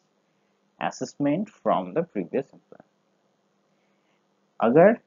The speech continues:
कोई आदमी प्री एम्प्लॉय, अ, जब वो काम करने के लिए आ रहे हैं तो हम लोग प्री एम्प्लॉयमेंट असेसमेंट करते हैं उसके मेडिकल फिटनेस का, और उसका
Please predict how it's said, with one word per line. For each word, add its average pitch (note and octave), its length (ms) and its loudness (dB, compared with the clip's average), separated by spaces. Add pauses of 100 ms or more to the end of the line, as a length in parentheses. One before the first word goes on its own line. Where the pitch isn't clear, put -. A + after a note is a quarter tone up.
(140)
कोई A#2 200 -2
आदमी G#2 640 -2 (960)
प्री B2 140 2
एम्प्लॉय, A2+ 420 0
अ, F2+ 440 -4
जब G2 200 -2
वो G2+ 120 -2
काम G2 220 0
करने G#2 200 -2
के G#2 80 -6
लिए F#2 80 0
आ F2 80 2
रहे G#2 120 -2
हैं F#3+ 80 -4
तो - 120 -6
हम G#2 200 -6
लोग A#2 240 -2
प्री G#2 140 -2
एम्प्लॉयमेंट G#2+ 540 0
असेसमेंट G#2+ 420 -6
करते G2+ 240 -4
हैं C#3 60 -4
उसके - 180 -10
मेडिकल G2+ 280 -6
फिटनेस G#2 360 -8
का, D#3+ 200 -2 (440)
और A2+ 240 0
उसका C3 240 -8